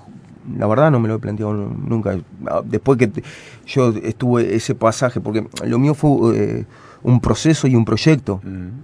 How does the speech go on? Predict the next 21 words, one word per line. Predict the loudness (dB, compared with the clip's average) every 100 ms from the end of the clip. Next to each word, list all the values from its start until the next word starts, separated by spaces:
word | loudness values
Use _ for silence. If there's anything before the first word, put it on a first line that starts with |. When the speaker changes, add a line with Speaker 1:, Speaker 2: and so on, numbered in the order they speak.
| -8
Speaker 1:
Nosotros | -4 -4 2 2
dirigimos | 2 0 0 2
un |
año | 2 2
y |
medio | 2 2 2 2
de | -2
tercera | -4 -6 -2 2
división, | 2 2 4 2 0 _ _ -20 -20 -20 -20 -20 -20 -20 -20 -20 _ -12
donde | -2 0 0 -2 -2 -6 -10 _ -20 _ -20
se | -8 -6
potenciaron, | -2 -4 -2 -6 -2 2 4 4
obviamente, | 2 0 0 0
eran | 0 0
muy | 0
buenos | 0 -2
jugadores, | 2 2 2
pero | -8
se | -16 -10
potenciaron | -6 -2 0 2 2 4
ahí | 4 4